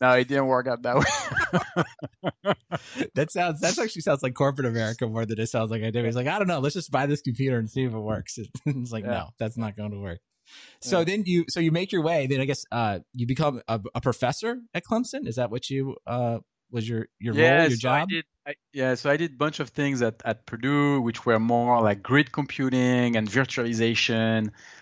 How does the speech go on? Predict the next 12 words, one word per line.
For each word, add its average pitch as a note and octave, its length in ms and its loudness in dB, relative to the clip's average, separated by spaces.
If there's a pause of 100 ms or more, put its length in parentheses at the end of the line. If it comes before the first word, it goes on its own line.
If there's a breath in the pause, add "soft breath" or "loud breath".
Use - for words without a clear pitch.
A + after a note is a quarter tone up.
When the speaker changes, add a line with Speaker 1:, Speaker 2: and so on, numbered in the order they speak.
(160 loud breath)
Speaker 1:
right? G#2+ 200 4
So - 140 0
that, A#2+ 300 2
that's B2+ 240 0
where D3 100 4
I C3 60 4
got A#2 240 -4
very A2+ 280 -4
heavy A#2+ 340 0
on G#2 200 -6
middleware. G#2+ 600 0 (540 soft breath)
Uh, G#2 640 4